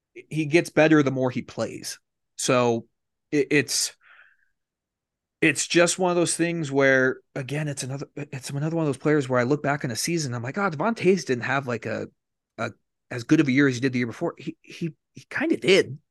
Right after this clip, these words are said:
It's just his shooting percentage was his lowest since twenty nineteen, twenty twenty with the Islanders. Like, he, he shot ri-,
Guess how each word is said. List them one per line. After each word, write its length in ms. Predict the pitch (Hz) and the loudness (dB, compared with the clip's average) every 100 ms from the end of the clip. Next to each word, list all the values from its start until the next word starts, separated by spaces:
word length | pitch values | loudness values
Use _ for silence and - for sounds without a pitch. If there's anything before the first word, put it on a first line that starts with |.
| - | -6
It's 200 | 127 - | -4 0
just 320 | 147 - - _ _ _ _ _ | 0 0 -4 _ _ _ _ _
his 160 | 127 135 | -4 0
shooting 320 | - 196 156 | 4 4 2
percentage 420 | 123 - 127 113 | -2 -2 -2 -2
was 300 | 123 113 - - - - _ _ _ _ _ | -2 -2 -4 -10 -20 -20 _ _ _ _ _
his 320 | 113 156 135 | -2 2 2
lowest 440 | 120 151 147 131 - | 4 6 6 4 2
since 280 | 135 120 - | 0 -2 -8
twenty 300 | - 147 135 | -4 -2 0
nineteen, 360 | 123 123 131 | 0 -2 -6
twenty 220 | 120 120 | -4 -6
twenty 220 | 104 131 120 | -6 -6 -6
with 120 | 101 | -6
the 120 | 104 | -2
Islanders. 520 | 135 113 - - - - - | -2 -2 -10 -14 -16 -18 -2
Like, 240 | 117 107 _ _ _ _ _ | -2 -2 _ _ _ _ _
he, 120 | 131 - | -8 -2
he 120 | 156 | 0
shot 340 | - 190 - | 4 4 4
ri-, 160 | 131 | 0